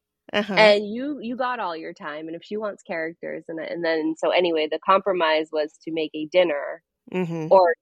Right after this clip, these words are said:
Speaker 2: do a character meal so that she could meet some characters and get some pictures with characters.
Speaker 1: Okay.
Speaker 2: So that's why we did, and it's easy 'cause now they have the boat running between
Speaker 1: Right,
Speaker 2: Wilden
Speaker 1: yes.
Speaker 2: Lodge and Contemporary, so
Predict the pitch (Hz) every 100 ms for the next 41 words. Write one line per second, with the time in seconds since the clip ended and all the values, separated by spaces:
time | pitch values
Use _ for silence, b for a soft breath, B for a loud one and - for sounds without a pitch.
0 | 180 175 175 170 165 160 170 165 180 165
1 | 143 156 - 151 - - 160 160 160 151
2 | - 156 175 156 147 - 147 147 143 147
3 | - 143 151 - 90 156 - - - -
4 | - _ - - 208 - _ b b b
5 | 175 175 165 151 139 151 175 180 _ _
6 | _ - 160 - 147 147 151 147 180 196
7 | 196 - 220 196 226 214 233 185 180 185
8 | 180 165 160 160 165 175 180 196 185 _
9 | 170 170 170 165 151 139 160 160 156 -
10 | 131 160 156 156 - 151 156 160 165 175
11 | 180 170 160